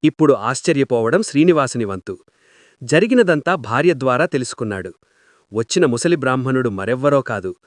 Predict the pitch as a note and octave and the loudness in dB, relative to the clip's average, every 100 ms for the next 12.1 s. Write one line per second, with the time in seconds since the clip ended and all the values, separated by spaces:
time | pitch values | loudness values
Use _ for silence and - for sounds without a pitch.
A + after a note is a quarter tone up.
0 | _ _ _ - D#3+ E3+ C3 G#2+ B2+ G#3 | _ _ _ 0 2 2 0 -2 2 4
1 | A3 F3+ E3+ E3+ E3 D#3 D3+ C#3+ C#3 B2+ | 4 2 2 2 2 0 0 0 -2 -2
2 | C#3+ C3 A#2 C3+ F#3 E3+ D#3+ D3 C#3 C3+ | -4 -4 -2 2 2 0 -2 -2 0 -2
3 | A2 G#2+ C#3+ C#3 A#2+ G2+ - G3+ - _ | -2 -4 -4 -4 -4 -4 -4 -6 -6 _
4 | _ - - B2 D#3+ C3 G#2+ - G#2+ F#2+ | _ -14 -4 0 2 0 -2 -6 -8 -6
5 | A#2 D#3 D3 B2+ A2+ A2 A2+ G2 F2+ F#2 | -2 -2 -2 -6 -6 -8 -6 -8 -8 -12
6 | _ _ _ _ _ _ E3 E3 D3 D3+ | _ _ _ _ _ _ -2 0 0 -2
7 | G3 G3+ G3 G3 A2+ D3 G3+ - C#3+ B2+ | 0 -2 0 0 0 0 0 0 -2 -2
8 | A#2 C#3 A#2+ B2 A2 F#2+ F#2+ E2+ - _ | -4 -4 -6 -4 -4 -6 -8 -12 -16 _
9 | _ _ _ - A#2+ C3 B2+ A#2+ C#3 A3 | _ _ _ -4 2 2 2 0 -2 -4
10 | _ _ - D3+ - A3+ G3 D3+ C3 F#3 | _ _ -4 -2 2 4 4 2 2 2
11 | B2+ G#2+ C#3+ E3+ B2+ A#2 A2+ A#2 G2 F#2 | 0 -2 0 2 0 -2 -4 -4 -4 -6
12 | E2+ | -8